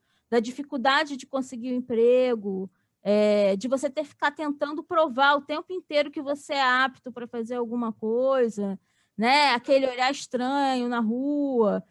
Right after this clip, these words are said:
esse tipo de coisa pelos quais, é, algumas pessoas passam e que eu acho que é, é quase que independente, é, do país ou do estado,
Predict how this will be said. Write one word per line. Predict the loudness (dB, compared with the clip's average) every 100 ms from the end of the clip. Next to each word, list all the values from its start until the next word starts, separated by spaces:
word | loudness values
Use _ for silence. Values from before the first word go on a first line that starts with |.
| _ -4
esse | -2 -2
tipo | -6 -8
de | -10
coisa | -4 0 0
pelos | -2 0 0 0 -4
quais, | 2 4 4 2 -2 -4 -6 -8 -8
é, | -4 -2 -2 -2 -2 -2 -2 0
algumas | -2 0 -2 -4
pessoas | -10 -8 -6 -6 -6
passam | -4 -2 0 -2 -6 -4 -6 _ _ _ _
e | -4 -4
que | -4 -4 -2 -2 -4 -4 -4 0
eu | 0 2
acho | 0 -4
que | -8
é, | -10 _ _ _ _ -20 -14
é | -8
quase | -2 -2 -2
que | -4
independente, | -2 0 0 0 -2 -2 0 0 -2 -4 -6
é, | -2 0 2 2
do | 0 -4
país | 0 2 2 0 -4 -2
ou | -2
do | -2 -8
estado, | -10 -6 0 2 2 0 -2 -4